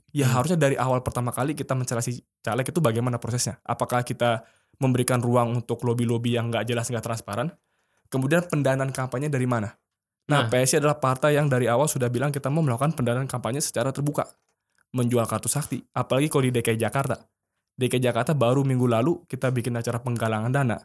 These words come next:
Speaker 1: Kita undang masyarakat, kemudian kalangannya menengah, menengah ke atas, atau orang-orang yang mau menyumbang juga. Kemudian mereka ber-,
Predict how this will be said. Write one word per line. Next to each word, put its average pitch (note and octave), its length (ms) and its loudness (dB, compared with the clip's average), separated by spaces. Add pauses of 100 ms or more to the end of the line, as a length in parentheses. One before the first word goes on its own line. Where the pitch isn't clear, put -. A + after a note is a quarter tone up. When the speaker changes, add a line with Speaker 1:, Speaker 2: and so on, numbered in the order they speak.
(440)
Speaker 1:
Kita A#2 240 0
undang A#2+ 180 0
masyarakat, A2+ 520 0 (340)
kemudian A2 580 -2
kalangannya A2+ 540 -4 (320)
menengah, C3+ 440 -2
menengah B2+ 240 -2
ke A2+ 120 -4
atas, C#3+ 340 0
atau A#2 240 0
orang-orang A#2 380 0
yang A#2+ 60 0 (100)
mau B2+ 240 4
menyumbang B2 480 2
juga. B2 240 -2 (320)
Kemudian B2+ 260 0
mereka C3+ 160 0
ber-, C#3+ 220 -2